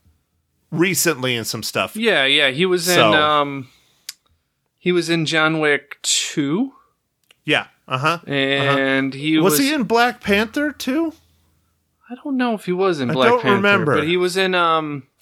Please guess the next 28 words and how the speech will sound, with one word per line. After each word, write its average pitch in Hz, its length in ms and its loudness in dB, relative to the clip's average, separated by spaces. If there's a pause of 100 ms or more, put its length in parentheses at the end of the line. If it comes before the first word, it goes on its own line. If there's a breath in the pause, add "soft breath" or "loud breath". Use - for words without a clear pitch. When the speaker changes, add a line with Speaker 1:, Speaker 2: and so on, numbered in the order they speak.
(420 loud breath)
Speaker 2:
he - 140 -8
was 214 140 -2
in 233 140 0
another 196 360 0
Liam 165 380 0
Neeson 160 360 -2
movie. 139 280 -2
It - 40 -2
was, 131 120 -8
like, 123 460 -4 (100)
Taken 156 400 -2
on 143 140 0
the 131 80 0
Run 143 340 2
or 147 80 0
whatever. 151 560 0
Like, 123 360 -4
uh, 120 440 -4
Speaker 1:
Oh, 135 220 4
I 127 100 2
didn't 123 220 -4
see 117 180 -6
that 107 240 0
one. 104 220 -8
Speaker 2:
uh, 135 300 -4
well, 139 200 -2
I - 20 2
mean, 143 220 -2